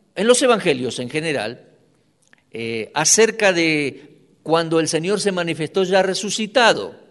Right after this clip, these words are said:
y mostró ciertas características de su, de su cuerpo. Por ejemplo, él podía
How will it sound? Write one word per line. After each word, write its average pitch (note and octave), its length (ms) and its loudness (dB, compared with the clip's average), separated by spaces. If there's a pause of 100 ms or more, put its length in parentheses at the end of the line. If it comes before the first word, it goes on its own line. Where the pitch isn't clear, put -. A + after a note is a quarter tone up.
(400)
y G#3+ 340 0
mostró A3+ 360 2
ciertas C#4+ 380 2
características B3 840 2
de D#3 120 -2
su, D3+ 200 -4 (160)
de D3 140 -4
su C#3 220 -6
cuerpo. G#2+ 760 -4 (720)
Por D3+ 180 4
ejemplo, A3 520 4
él A3+ 280 4 (300)
podía F#3 800 4